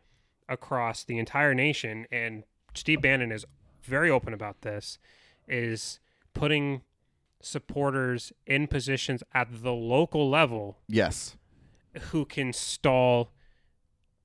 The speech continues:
Speaker 1: election certifications, who can basically do what Mike Pence refused to do on the national s-, scale,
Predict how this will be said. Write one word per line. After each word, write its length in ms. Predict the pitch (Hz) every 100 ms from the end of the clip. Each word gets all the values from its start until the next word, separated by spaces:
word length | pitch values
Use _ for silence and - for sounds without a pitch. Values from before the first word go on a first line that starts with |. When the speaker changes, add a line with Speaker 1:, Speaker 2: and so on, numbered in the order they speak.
| -
Speaker 1:
election 420 | 127 123 - 123
certifications, 960 | - 120 110 117 117 104 - - - - -
who 200 | - 151
can 480 | 135 143 131 123 120 - - -
basically 580 | 151 165 180 - 160
do 400 | 135 113 131 127
what 520 | 123 120 123 120 117 - _ -
Mike 240 | 127 -
Pence 340 | - 208 240 -
refused 460 | 131 - 117 110
to 80 | -
do 220 | 110 113 113
on 80 |
the 80 | 110
national 480 | 110 135 160 - 123
s-, 240 | 110 - -
scale, 480 | - - 120 113 110